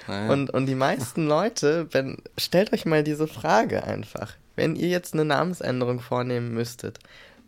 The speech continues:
Speaker 2: welchen Namen würdet ihr wählen? Das ist unglaublich schwer. Und ich hab so lange gestruggelt, weil dann hab ich so einen Namen gefunden und dachte,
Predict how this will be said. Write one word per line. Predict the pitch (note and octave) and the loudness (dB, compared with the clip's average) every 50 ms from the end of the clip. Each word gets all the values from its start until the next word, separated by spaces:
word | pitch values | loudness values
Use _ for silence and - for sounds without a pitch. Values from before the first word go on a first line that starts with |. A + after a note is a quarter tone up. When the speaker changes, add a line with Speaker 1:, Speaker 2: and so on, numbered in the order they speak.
| _ | _
Speaker 2:
welchen | - A#2+ A#2+ A#2+ A2+ - - D3+ | -4 -2 -2 -2 -2 -2 -4 -2
Namen | D#3 D#3 E3 G#3 A#3+ B3+ A#2+ | 0 0 0 0 0 0 0
würdet | G#2 G#2+ A2+ A#2 A#2+ - | -2 -2 -2 -6 -8 -8
ihr | B2 G#2+ G#2+ | -10 -8 -8
wählen? | A2 - - - | -8 -10 -6 -6
Das | - A#2 - | -8 -6 -6
ist | C3 A#2+ - - _ _ _ | -8 -10 -10 -14 _ _ _
unglaublich | - D#3+ G3 F3+ D3 B2 A2+ G#2+ - A2 G#2 G#2 G#2 - G#2+ - - | 0 0 2 2 2 0 -2 -2 -2 -2 -2 -2 -4 -6 -8 -8 -8
schwer. | - - - G#2 G2+ G2+ A2 - - - - - - - - _ | -6 -4 -2 -2 -2 -2 -6 -8 -12 -20 -20 -20 -20 -20 -6 _
Und | - B2+ | 0 0
ich | B2+ A#2 C3+ | 0 0 0
hab | C3+ B2+ A#2+ | -2 -2 -2
so | A#2+ A#2 C#3+ D3+ | 0 2 4 4
lange | D3+ C#3+ C3 B2 A#2+ A2+ | 4 4 2 2 0 -2
gestruggelt, | A2+ A#2+ - - - A#2 A#2+ A#2 A#2 A#2 | -4 -6 -8 -4 -2 0 2 2 2 2
weil | A#2 A2 | 2 0
dann | A2+ A2+ | 2 0
hab | A#2+ A#2+ | 2 0
ich | C3 B2 - | 0 -2 -2
so | - A#2 | -2 -2
einen | A2+ A#2 | -2 0
Namen | A#2 A2+ A#2+ C3+ C#3+ C#3+ | 2 2 2 2 0 -2
gefunden | C3+ B2+ - - C3+ C#3 D3 D#3 - - D3+ - | -4 -6 -6 -2 -2 -2 -2 -2 -4 -6 -4 -4
und | - C3+ | -2 -2
dachte, | B2+ B2+ B2 B2 - - A#2 A2+ | -2 -2 -4 -4 -6 -6 -6 -6